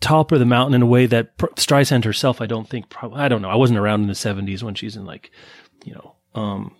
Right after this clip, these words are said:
The Way We Were and doing that stuff. But Streisand just has more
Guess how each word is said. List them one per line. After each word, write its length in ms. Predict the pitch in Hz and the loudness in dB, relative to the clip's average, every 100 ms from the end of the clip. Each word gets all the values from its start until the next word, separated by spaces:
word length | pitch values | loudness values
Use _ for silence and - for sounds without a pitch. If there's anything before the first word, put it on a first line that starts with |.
| - | -6
The 80 | |
Way 180 | 107 110 | 0 0
We 160 | 104 101 | 0 -2
Were 300 | 98 101 98 | -2 -2 -2
and 100 | 95 | -2
doing 220 | 113 110 | 0 2
that 160 | 120 139 | 2 2
stuff. 300 | - 101 - - - - - | -2 -6 -8 -18 -20 -14 -2
But 340 | 123 143 101 - - - - - _ _ _ _ _ _ _ _ _ _ _ _ _ _ | 0 0 -4 -12 -20 -20 -20 -20 _ _ _ _ _ _ _ _ _ _ _ _ _ _
Streisand 500 | - - 147 151 156 | -4 0 2 4 4
just 160 | 139 - | 4 4
has 220 | 131 113 | 2 4
more 680 | 117 117 127 131 131 131 123 | 4 6 6 6 4 2 -4